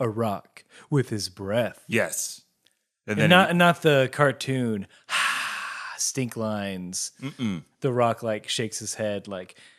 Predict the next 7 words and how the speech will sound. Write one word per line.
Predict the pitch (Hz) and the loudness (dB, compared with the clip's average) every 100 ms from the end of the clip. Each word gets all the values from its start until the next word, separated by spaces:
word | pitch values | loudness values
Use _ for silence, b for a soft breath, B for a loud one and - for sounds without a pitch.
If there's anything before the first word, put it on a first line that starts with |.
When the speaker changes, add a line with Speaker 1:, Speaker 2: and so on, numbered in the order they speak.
| b - | b -10
Speaker 1:
whimper, | 123 139 123 139 123 | 2 2 4 2 2
dog | 117 139 135 135 | 2 8 10 8
whimpers | 120 123 120 117 113 107 | 6 0 2 2 2 -2
around | 117 117 110 | -2 2 2
the | |
Speaker 2:
<laughs> | 107 - | 0 -2
Speaker 1:
corner. | 120 104 95 98 | -2 -2 -6 -10